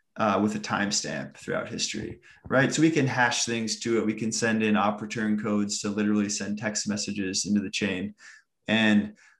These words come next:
you know, this is sort of the, the idea that, uh, Peter, uh, blanking on his name now,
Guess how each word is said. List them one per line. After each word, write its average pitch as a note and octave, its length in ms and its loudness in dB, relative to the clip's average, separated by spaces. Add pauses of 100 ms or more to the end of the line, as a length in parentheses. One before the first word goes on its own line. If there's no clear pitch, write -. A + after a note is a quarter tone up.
(420)
you A2+ 80 0
know, G#2 240 4
this B2 220 4
is C3 140 2
sort B2+ 200 2
of A#2 80 2
the, G#2+ 140 2
the A#2 160 2
idea G#2+ 300 2
that, G2+ 380 -2
uh, G2 280 -2 (100)
Peter, G#2 840 2 (440)
uh, F#2 220 -2
blanking G#2 300 0
on F#2+ 80 0
his - 160 -4
name F#2+ 180 -2
now, F2 400 -4